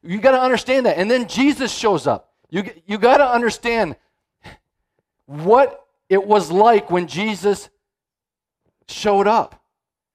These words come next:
The thought pattern and, and what people thought about wo-, wo-, women. Hmm. Alexander the Great was tutored by Aristotle, and, and he was known for this Hellenization. He was conquering civilizations.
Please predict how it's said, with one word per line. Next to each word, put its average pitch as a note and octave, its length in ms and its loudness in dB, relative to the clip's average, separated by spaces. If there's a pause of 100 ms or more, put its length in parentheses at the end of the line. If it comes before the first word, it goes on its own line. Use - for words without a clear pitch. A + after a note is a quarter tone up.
(400)
The F3 100 0
thought A3 400 0
pattern C#3+ 460 -6 (280)
and, D#3 220 -6 (180)
and E3 220 -2
what A#3 220 0
people G#3+ 280 -2
thought G#3 300 0
about F#3+ 280 0
wo-, F3 460 -6 (120)
wo-, G3 300 -4 (520)
women. F#3+ 440 -2 (2500)
Hmm. G#2 140 -20 (920)
Alexander G#3 540 2
the F#3 80 -4
Great G3 200 2
was F3 100 -4
tutored F#3+ 240 -4
by F3+ 100 2
Aristotle, F#3 600 0 (200)
and, D3+ 240 -4
and D3+ 140 -4
he E3+ 100 0
was E3+ 180 0
known F3+ 220 0
for D#3+ 240 -2 (160)
this C3 140 -10
Hellenization. F3 720 -2
He D#3+ 100 -6
was C#3 120 -8
conquering F3+ 500 -6
civilizations. D#3+ 920 -2